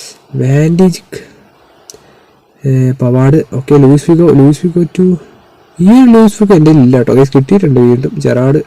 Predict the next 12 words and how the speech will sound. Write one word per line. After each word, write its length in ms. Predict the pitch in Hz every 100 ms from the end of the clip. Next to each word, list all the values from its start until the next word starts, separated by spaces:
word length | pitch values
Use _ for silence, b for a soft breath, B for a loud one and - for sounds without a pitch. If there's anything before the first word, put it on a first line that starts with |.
| 139
അടിച്ചു 220 | 131 151
വിടുന്നു. 240 | 151 147 170 _ _ B B B B -
ഇവിടെ 200 | 131 170 185
കിടന്ന് 360 | 190 196 180 208 202 - _ _ _ _ _ -
ട്രിക്ക് 220 | 139 135 185
കാണിച്ച് 240 | 170 170
കഴിഞ്ഞാൽ, 200 | 180 175 156 - -
ഓ, 40 | 143 165 185
നല്ലൊരു 240 | 185 202 233
ചാൻസ് 240 | 233 226 226
കിട്ടിയിട്ടുണ്ട്. 500 | 202 - 202 202 190 165
എൻ്റെ 180 | 131 139